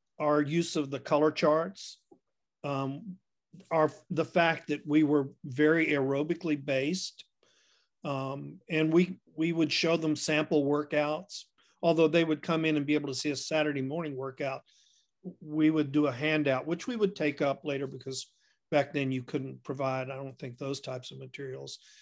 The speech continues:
But we were very, very clear about our philosophy and the science behind it. Um, and, and so that's how we, you know, integrated beginning in the recruiting process.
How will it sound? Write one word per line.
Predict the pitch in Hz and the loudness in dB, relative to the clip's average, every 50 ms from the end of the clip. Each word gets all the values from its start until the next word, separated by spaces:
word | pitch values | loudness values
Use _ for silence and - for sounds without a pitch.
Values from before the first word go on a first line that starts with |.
| - _ _ | -20 _ _
But | - 175 | 2 4
we | 180 226 | 4 6
were | 233 208 | 6 6
very, | 165 156 151 160 190 208 233 240 | 6 4 4 4 6 6 6 4
very | 233 190 202 190 180 156 | 2 2 2 2 2 0
clear | - - - 180 175 170 | -4 -4 -4 -2 0 0
about | 160 147 151 147 139 | 0 0 -2 0 0
our | 143 143 139 | 0 0 -2
philosophy | - 143 135 127 131 139 143 143 - - 160 151 - 165 160 | -2 -4 -4 -2 -2 -2 -2 -4 -6 -8 -8 -6 -4 -2 -2
and | 147 135 | -2 -2
the | 131 | -2
science | 123 - - 147 143 143 147 165 180 180 - - - _ _ _ _ _ _ _ | -4 -6 -4 -4 -4 -2 -2 -4 -4 -6 -6 -12 -16 _ _ _ _ _ _ _
behind | - 120 - 165 151 151 160 180 185 202 | -16 -12 -8 -6 -4 -2 0 2 2 2
it. | 220 214 - _ _ _ _ _ _ _ _ _ _ _ _ _ _ _ - | 2 0 -4 _ _ _ _ _ _ _ _ _ _ _ _ _ _ _ -10
Um, | 170 147 139 139 139 143 147 147 151 165 185 - 370 | -8 -6 -6 -8 -8 -10 -12 -14 -16 -18 -20 -16 -10
and, | 233 170 160 170 185 - | -8 -6 -6 -6 -8 -8
and | - 165 160 156 156 151 151 147 | -6 -4 -2 -2 -2 -2 -4 -4
so | - - 170 160 156 | -2 2 2 2 4
that's | 147 170 185 196 190 - - | 4 4 4 2 2 0 0
how | 196 180 170 165 | 0 2 2 2
we, | 156 151 151 151 147 143 135 - _ _ _ _ _ _ _ _ _ _ _ _ _ _ _ _ _ _ _ _ | 4 4 4 4 4 2 0 -6 _ _ _ _ _ _ _ _ _ _ _ _ _ _ _ _ _ _ _ _
you | - 160 | -6 -4
know, | 160 156 147 147 156 | -2 0 0 0 0
integrated | 170 170 180 208 190 147 151 143 139 147 143 139 139 - _ - 135 | 2 2 4 4 6 6 4 4 4 2 -2 -4 -8 -14 _ -12 -8
beginning | 131 151 135 131 165 180 214 233 220 190 160 | -6 -6 0 2 4 6 6 8 8 8 6
in | 147 143 139 | 6 4 2
the | 139 135 | 2 0
recruiting | 131 135 131 - - 160 175 196 185 151 143 | 0 -2 -2 0 0 2 2 2 2 2 0
process. | - - 139 131 127 120 - - 131 123 135 127 - - | 0 2 2 2 2 0 -2 -6 -6 -6 -6 -8 -10 -12